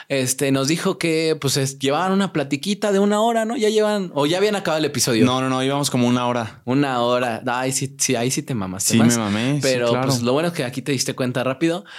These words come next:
Speaker 1: Y justamente nos comentó lo que acaba de pasar en unos instantes, que estuvo hablando una hora, hizo perder una hora de su tiempo al buen Alex para que se diera cuenta que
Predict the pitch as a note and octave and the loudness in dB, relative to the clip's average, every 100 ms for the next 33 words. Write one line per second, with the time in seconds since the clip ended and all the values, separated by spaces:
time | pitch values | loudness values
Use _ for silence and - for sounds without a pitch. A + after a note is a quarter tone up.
0 | - F#3 G#3 A3 G#3+ G#3+ G3+ F3 C#3 - | -4 0 2 2 2 2 2 0 0 0
1 | C#3+ C3+ D3+ E3 E3 E3 C3+ B2 A#2+ A#2 | 0 0 2 0 0 0 2 2 0 0
2 | B2 G3 A#3+ F#3 D3 C#3 F3+ E3 F3 E3+ | -2 -2 -2 0 0 0 2 2 2 2
3 | C3+ - D#3+ D3 C#3+ - A#2+ G#2+ - - | 0 -2 -2 -2 -4 -2 -2 -4 -10 -14
4 | - B2+ F3 E3 F3 C#3+ C#3+ D#3 D#3+ D#3 | -4 -2 0 2 2 2 0 0 2 2
5 | D3 D#3 F3 D#3+ D#3 E3 F3 G#3+ - _ | 2 2 2 2 2 2 2 -2 -6 _
6 | - C3 C3+ E3 - C3 C#3 D3+ D3+ C#3+ | -4 -2 0 0 0 -2 0 0 0 0
7 | D3 C#3 C#3 C#3 C#3 C#3+ C3 C3+ C#3+ F3 | 0 0 -2 -4 -2 -2 -2 -2 -2 -4
8 | - D3+ D3+ D#3 D#3+ - B2+ C3 C3+ D3+ | -4 -2 -2 -4 -4 -2 0 -2 -2 -4
9 | D3+ C#3+ D#3 F3 | -4 -4 -6 -6